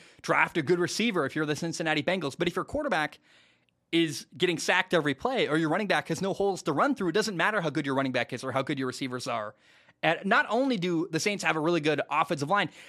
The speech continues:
they still have Alvin Kamara. They still have Michael Thomas, who Michael Thomas is gonna miss at least the first five games. He's on the pup list, the physically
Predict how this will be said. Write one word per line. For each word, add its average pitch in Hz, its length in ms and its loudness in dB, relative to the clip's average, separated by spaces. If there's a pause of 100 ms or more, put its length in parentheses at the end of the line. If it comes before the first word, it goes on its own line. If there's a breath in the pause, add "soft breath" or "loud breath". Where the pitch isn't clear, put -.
(160 loud breath)
they 294 140 6
still 320 420 4
have 233 340 6
Alvin 185 360 0
Kamara. 202 460 0 (420 soft breath)
They 240 180 4
still 262 360 0
have 185 380 0
Michael 147 280 4
Thomas, 269 360 0
who 156 60 0
Michael 190 260 2
Thomas 175 260 -2
is 151 60 -8
gonna 160 160 2
miss 160 180 -2
at 139 60 0
least 147 240 -2
the 139 60 -6
first 131 220 -2
five 123 280 0
games. 127 300 -4
He's 139 100 -2
on 135 80 2
the 127 80 0
pup - 260 -2
list, 131 220 -2
the 131 80 -4
physically 143 560 -2